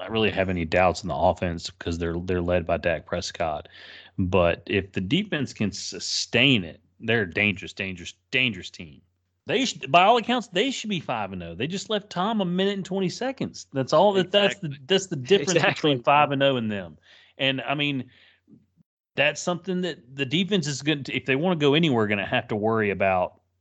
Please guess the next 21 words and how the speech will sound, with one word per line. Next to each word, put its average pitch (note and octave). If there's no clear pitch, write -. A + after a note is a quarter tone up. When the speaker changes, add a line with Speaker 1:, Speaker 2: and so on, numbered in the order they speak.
Speaker 1:
in B2+
the A2
N G#2
F F#2+
C, G#2+
have A2+
to G#2
worry G#2
about F#2+
figuring G2+
out F#2+
how G2
to F2
stop G2
Tom G2
if -
you G2+
give F#2+
him E2
a E2
minute, E2